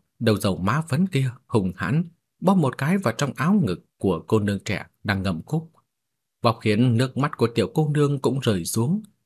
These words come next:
mới cười khúc khích rời đi. Một ông lão tóc hoa râm từ bên cạnh bước qua, vừa lau nước mắt cho mình, vừa dọn dẹp thở dài nói: "Thúy Nhi à, con chịu uất ức rồi.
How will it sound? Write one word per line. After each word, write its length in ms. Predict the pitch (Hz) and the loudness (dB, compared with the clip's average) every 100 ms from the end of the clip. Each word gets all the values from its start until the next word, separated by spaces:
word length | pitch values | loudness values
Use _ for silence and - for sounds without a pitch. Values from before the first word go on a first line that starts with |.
| _ | _
mới 140 | 147 165 | -2 0
cười 220 | 101 82 - | -2 -4 -4
khúc 160 | 139 | -2
khích 160 | - 185 | 0 0
rời 200 | 135 78 | -2 -4
đi. 220 | - 98 - _ _ _ _ _ _ _ _ _ _ _ _ _ _ | -4 -6 -8 _ _ _ _ _ _ _ _ _ _ _ _ _ _
Một 140 | 104 101 | -2 0
ông 180 | 110 | 0
lão 200 | 95 92 107 | 0 -2 -4
tóc 140 | 143 - | -4 -2
hoa 180 | 101 92 | -2 -2
râm 260 | 101 95 92 | -2 0 0
từ 140 | 113 104 | 0 0
bên 200 | 143 143 | -2 -4
cạnh 200 | - - | -6 -6
bước 220 | 165 185 196 | -2 -2 -2
qua, 320 | - 143 135 _ _ _ _ _ - | -4 -4 -6 _ _ _ _ _ 0
vừa 120 | 101 | 0
lau 180 | 95 98 | 0 -2
nước 220 | 120 131 | -2 -2
mắt 160 | 156 160 | -4 -4
cho 200 | - 120 | -6 -4
mình, 320 | 110 95 87 - - | -2 -2 -2 -6 0
vừa 120 | 120 | 2
dọn 200 | 123 110 | 2 -4
dẹp 180 | 110 101 | -4 -4
thở 160 | 104 78 | -6 -6
dài 220 | 95 82 | -8 -8
nói: 300 | 90 135 196 - _ _ _ _ - | -4 -4 -4 -8 _ _ _ _ -4
"Thúy 120 | 117 | 0
Nhi 240 | 113 104 82 | 2 0 -2
à, 220 | 80 - _ _ - | -6 -12 _ _ -6
con 140 | 117 | -4
chịu 140 | - 110 | -2 -2
uất 160 | 120 131 | -4 -4
ức 160 | 160 160 | -6 -4
rồi. 260 | 90 78 | -6 -8